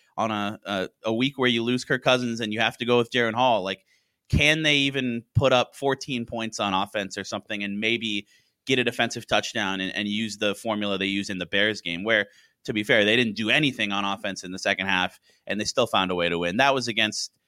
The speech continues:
the Bears and Tyson Bagent, and I think the Falcons are a little bit more competent than that. They,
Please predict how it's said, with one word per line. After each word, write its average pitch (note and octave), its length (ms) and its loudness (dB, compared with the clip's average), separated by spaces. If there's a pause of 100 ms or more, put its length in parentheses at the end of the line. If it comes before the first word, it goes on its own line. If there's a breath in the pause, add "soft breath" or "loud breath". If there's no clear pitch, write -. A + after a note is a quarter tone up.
(240)
the G#2+ 80 -6
Bears C3 380 6
and G#2 100 -4
Tyson A2 340 2
Bagent, G#2+ 460 0
and F#2 380 -2 (360)
I A#2 80 0
think A#2+ 160 -4
the A#2 80 -6
Falcons G#2+ 460 2
are G2 160 2
a F2+ 100 4
little A2 280 0
bit G#2 180 -2
more G2 140 0
competent A2 500 -2
than E2+ 160 -6
that. E2+ 220 -2
They, G2+ 180 -2